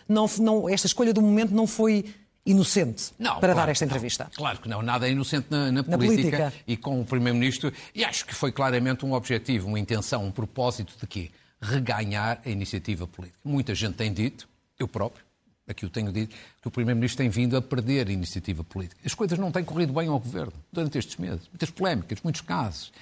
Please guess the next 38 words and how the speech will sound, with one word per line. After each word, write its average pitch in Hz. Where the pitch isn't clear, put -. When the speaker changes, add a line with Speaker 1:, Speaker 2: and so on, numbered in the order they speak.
Speaker 2:
demissões, 156
remodelações. 170
E, -
portanto, -
o -
objetivo 170
foi 202
reganhar 135
a 147
iniciativa 120
política. 80
E, 135
portanto, 226
deu 208
esta 156
entrevista 107
à 95
Visão. 104
Parabéns 127
à 113
Visão, 110
porque -
é 143
um 110
número 98
fantástico. 101
E -
parabéns 127
àqueles 123
que -
fizeram 131
a 123
entrevista, 110
porque 113
ela 107
foi 110
muito 107
bem, 90